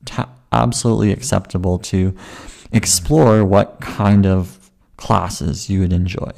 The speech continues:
So you take as many classes as you want, because you will do good in school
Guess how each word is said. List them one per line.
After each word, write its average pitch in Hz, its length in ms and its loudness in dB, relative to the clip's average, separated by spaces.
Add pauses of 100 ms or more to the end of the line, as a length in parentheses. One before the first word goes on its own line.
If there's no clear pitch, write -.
(120)
So - 180 -2
you 127 220 2
take 123 300 -4 (280)
as 123 140 -4
many 139 180 4
classes 123 460 0
as 104 120 0
you 101 100 0
want, 95 280 0 (2250)
because 117 360 0
you 131 240 2
will 143 160 4
do 117 260 2
good 110 240 2
in 101 160 4
school 101 640 4